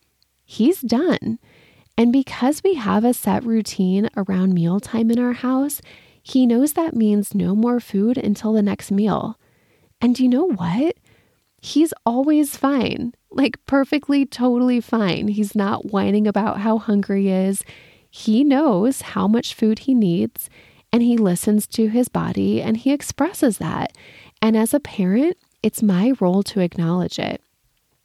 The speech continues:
And sometimes the opposite happens too. Sometimes my kids eat an insane amount of food. Just the other day,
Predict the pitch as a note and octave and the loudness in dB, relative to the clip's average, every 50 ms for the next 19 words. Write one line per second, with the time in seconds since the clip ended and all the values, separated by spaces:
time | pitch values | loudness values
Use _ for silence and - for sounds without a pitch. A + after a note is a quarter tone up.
0 | _ _ _ _ _ - - _ - _ _ _ _ _ _ - C4 D4+ C#4+ C4+ | _ _ _ _ _ -20 -20 _ -20 _ _ _ _ _ _ 0 2 2 2 2
1 | - C#4+ C4 C#4 - - - G4 A4 B4 B4+ - - - D4 - - G#3+ A3+ - | 2 2 2 2 0 -2 -6 -6 -6 -6 -8 -6 -2 -2 -2 -2 -2 -4 -4 -2
2 | - E4+ - - E4+ - A#3 A3+ B3 C4+ - C4+ B3+ B3 - - - - - C#4+ | -2 -2 -2 -2 -4 -4 -4 -4 -4 0 2 2 2 2 0 -2 -4 0 2 2
3 | C4 G#3 - - - - - - - _ _ _ _ _ _ - - - D4+ D#4 | 2 2 0 -4 -6 -10 -14 -20 -20 _ _ _ _ _ _ -8 -4 0 0 0
4 | F4 - - A4+ A#4 - - F#4 E4 - - - - C#4 C4+ - - - - B3 | 0 -2 -6 -8 -6 -2 0 0 0 0 -2 -2 0 0 0 -2 -4 -2 0 0
5 | B3 C4+ - - - B3+ D4 E4 E4+ D#4+ D#4+ - - - - - - D#4 D#4+ E4+ | 0 0 -2 -6 -6 -2 0 2 2 0 0 -2 -6 -10 -10 -8 -6 -4 0 2
6 | F4+ E4 D4+ C4+ A3+ F#3+ F3+ F3+ F3 E3+ E3+ - - - F#3+ - - - - - | 2 4 4 4 2 2 2 2 0 0 -2 -4 -4 -4 -4 -4 -4 -6 -6 -8
7 | - - - - - - - _ _ _ _ - C#4+ D#4+ E4+ - - - G#4 G#4 | -10 -14 -20 -20 -20 -20 -20 _ _ _ _ 0 2 2 2 0 0 0 0 0
8 | G#4 - A4+ G#4+ E4 - F#3 F3 - G3 G3+ - D4 | 2 2 2 2 2 0 0 -2 -2 -2 -2 -2 -2